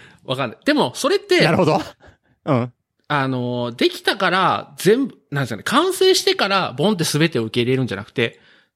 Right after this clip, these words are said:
Speaker 1: 途中途中やっぱ見たりするわけじゃないですか。
Speaker 2: また、そ-、そうだね。
Speaker 1: うん。
Speaker 2: だ-、それが、そのなんだろうな、えっと、えー、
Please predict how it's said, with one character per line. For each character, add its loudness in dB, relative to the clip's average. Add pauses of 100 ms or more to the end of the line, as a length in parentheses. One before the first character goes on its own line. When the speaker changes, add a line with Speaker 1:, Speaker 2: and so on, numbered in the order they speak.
Speaker 1:
途 0
中 2
途 2
中 2
や 2
っ -2
ぱ 2
見 2
た 2
り -2
す -4
る -2
わ 0
け -2
じ -8
ゃ -14
な -16
い -16
で -18
す -14
か。 -18 (1400)
Speaker 2:
ま -2
た、 -8
そ-、 -10
そ 4
う 6
だ 2
ね。 4
Speaker 1:
う 2
ん。 -2
Speaker 2:
だ-、 4
そ 0
れ 0
が、 2 (200)
そ -4
の 2
な 4
ん 2
だ 4
ろ 6
う 2
な、 2 (120)
え -4
っ -2 (120)
と、 2 (840)
え -2
ー、 -20